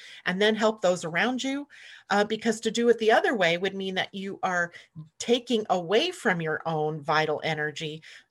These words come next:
and then not leaving you enough to help others, right? So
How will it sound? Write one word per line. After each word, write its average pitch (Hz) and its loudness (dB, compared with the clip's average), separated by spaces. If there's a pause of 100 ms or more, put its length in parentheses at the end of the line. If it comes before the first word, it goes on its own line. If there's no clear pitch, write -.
and 180 0
then 196 2
not 202 0
leaving 226 -2
you 160 -6
enough 160 -4
to 160 -10 (180)
help 147 -8
others, - -8 (140)
right? 147 -8
So 147 -8